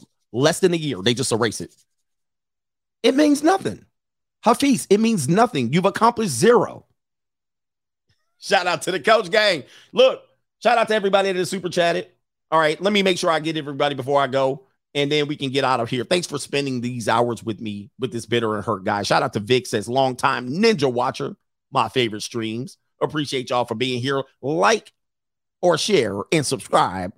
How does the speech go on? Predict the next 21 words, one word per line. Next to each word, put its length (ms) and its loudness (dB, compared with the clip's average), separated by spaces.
on 140 4
the 60 0
way 260 0
out 320 -2
if 120 -6
you 80 -8
want 220 -2
some 340 -4
real 640 4
information. 640 -2
We 140 -8
tell 220 2
you 140 -4
the 260 0
real 580 2
over 140 0
here. 220 -2
We 120 -2
don't 200 0
give 160 -2
you 120 4